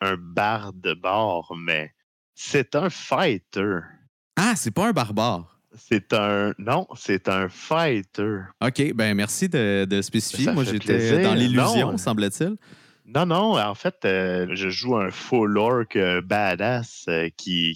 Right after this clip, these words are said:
Speaker 1: qui frappe avant de penser, mais c'est un fighter auquel, euh, j'ai adapté, euh, ses battle maneuvers parce que j'ai pris l'archétype de Battle Master.
Speaker 2: Qui a des manœuvres de combat spécifiques ?
Speaker 1: Oui,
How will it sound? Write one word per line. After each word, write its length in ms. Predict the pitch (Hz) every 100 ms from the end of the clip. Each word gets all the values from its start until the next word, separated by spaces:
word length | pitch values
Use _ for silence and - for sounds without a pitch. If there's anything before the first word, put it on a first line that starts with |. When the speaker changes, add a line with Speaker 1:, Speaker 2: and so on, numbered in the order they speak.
| -
Speaker 1:
qui 140 | 95
frappe 420 | - 101 120 123
avant 300 | 95 90 98
de 60 | 101 -
penser, 600 | 92 85 - - 165 123
mais 500 | 95 92 110 139 101 _ _ _ _ _ _ _ _
c'est 420 | - - 131 120
un 220 | 143 160 139
fighter 640 | - - 135 135 - 117 127
auquel, 600 | 95 87 - 131 135 123
euh, 560 | 98 90 85 85 85 85
j'ai 240 | 90 95
adapté, 840 | 92 98 101 _ - 135 147 135 104
euh, 220 | 92 87
ses 260 | 90 - 90
battle 640 | 95 117 120 113 127 139
maneuvers 720 | 123 95 95 90 85 92 101 95 -
parce 160 | 82 -
que 140 | 87
j'ai 160 | 87 87
pris 160 | -
l'archétype 580 | 131 113 - 175 - 117 -
de 80 | 87
Battle 460 | 85 80 - 123 131
Master. 600 | 101 78 - - 92 107 - _ _
Speaker 2:
Qui 200 | 127 135
a 160 | 151
des 160 | 131 120
manœuvres 380 | 113 110 127 131
de 80 |
combat 440 | 113 110 95 104 117
spécifiques ? 480 | - 110 - 160 180
Speaker 1:
Oui, 500 | 120 - - -